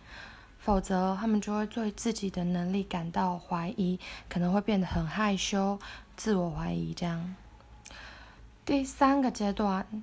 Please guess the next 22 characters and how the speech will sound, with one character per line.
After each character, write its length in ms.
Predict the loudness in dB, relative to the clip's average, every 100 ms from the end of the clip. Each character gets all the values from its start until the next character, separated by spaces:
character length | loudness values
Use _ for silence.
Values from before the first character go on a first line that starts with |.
| -12 -10
就 100 | -6
是 240 | 0 0
三 300 | 2 4 6
到 160 | 6 4
六 200 | 4 2
岁 260 | 0 -2 -2
的 80 | -2
时 180 | -6 -6
候， 260 | -4 -4
上 280 | -2 -2 -2
小 240 | -4 -8 -8
学 260 | -8 -8
前， 420 | -6 -4 -2 -2 -4 -10 -20 -20 -20 -18 -18 -18 -20 -6
这 180 | 0 2
个 80 | 2
时 160 | 0
候 260 | 2 4 4
的 120 | 2
重 200 | 2 4
点 200 | 4 0
在 300 | 0 0 0
于 220 | -2 -4